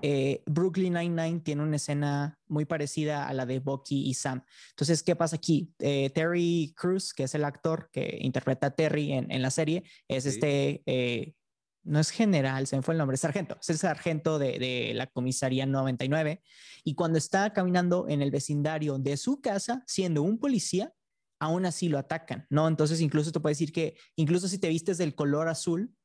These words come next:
Speaker 1: del color patriótico, eso no te
Speaker 2: Ujú.
Speaker 1: quita el, el target en tu, en tu
Speaker 2: Claro,
Speaker 1: espalda.
Speaker 2: y no, y, y en la vida real acaba de pasar un, un, este, un soldado, eh, pero que resultó ser un hombre afroamericano, iba en su, su carro,
Speaker 1: Ah,
Speaker 2: lo
Speaker 1: sí.
Speaker 2: detuvieron, no sé por qué lo detuvieron,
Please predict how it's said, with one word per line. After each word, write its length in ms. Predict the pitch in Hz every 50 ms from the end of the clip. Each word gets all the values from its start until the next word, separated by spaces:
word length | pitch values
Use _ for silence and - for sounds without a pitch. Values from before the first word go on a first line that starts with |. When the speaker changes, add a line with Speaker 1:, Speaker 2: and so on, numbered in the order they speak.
| _ _ _ -
Speaker 1:
del 160 | 147 147 143
color 340 | - 151 143 143 147 151 -
patriótico, 640 | 175 165 - 160 156 151 - 165 160 - 220 294 - -
eso 260 | - 156 156 - -
no 140 | 180 170 170
te 80 | 135 135
Speaker 2:
Ujú. 60 | -
Speaker 1:
quita 480 | 175 160 - - 160 156 156 160 156 -
el, 340 | 156 135 131 127 127 120 - -
el 240 | 135 127 127 127
target 400 | _ 156 147 147 147 139 135 127 - - -
en 120 | - 131
tu, 360 | - 135 123 120 113 113 - -
en 140 | - 127 127
tu 120 | 123 -
Speaker 2:
Claro, 200 | 127 - - 131
Speaker 1:
espalda. 180 | 135 131 123 131
Speaker 2:
y 40 | 143
no, 220 | 120 135 170 165 -
y, 280 | - 127 123 113 - 127
y 60 | 120
en 80 | 117 120
la 100 | 117 110
vida 200 | 107 110 123 139
real 180 | 143 143 143
acaba 240 | 139 135 - 113 110
de 80 | 117 131
pasar 460 | 131 - 95 - - 139 160 170 -
un, 240 | - 120 117 120 120 117
un, 240 | - 113 113 113 117
este, 480 | 120 123 127 - - - - 127 120 107
un 160 | 107 110 113
soldado, 680 | 110 - 139 135 139 143 139 139 135 147 165 220 - - - _ _ - - - _ _ _
eh, 260 | - 101 101 98 95 95
pero 160 | - 95 95
que 80 | - 107 92 92 85
resultó 340 | - 95 - - 92 - 104
ser 160 | - - 113
un 80 | 113
hombre 320 | 113 110 110 110 113 107 - -
afroamericano, 720 | - 98 - 110 107 107 107 117 110 - 139 120 123 151
iba 160 | 147 120 107 113
en 80 | 113
su, 340 | 110 - - 113 110 110 110
su 220 | 107 - 117 104
carro, 420 | - 127 123 120 - 147 214 - - - _ _
Speaker 1:
Ah, 200 | - - 139 120 -
Speaker 2:
lo 160 | 104 107 110
Speaker 1:
sí. 20 |
Speaker 2:
detuvieron, 720 | 113 117 110 113 123 120 117 117 120 123 131 143 139 135 131
no 120 | 127 123
sé 120 | 117 - 139
por 180 | 127 135 127
qué 60 | 131
lo 120 | 127 131 131
detuvieron, 720 | 131 131 131 127 123 123 123 131 143 160 175 185 - -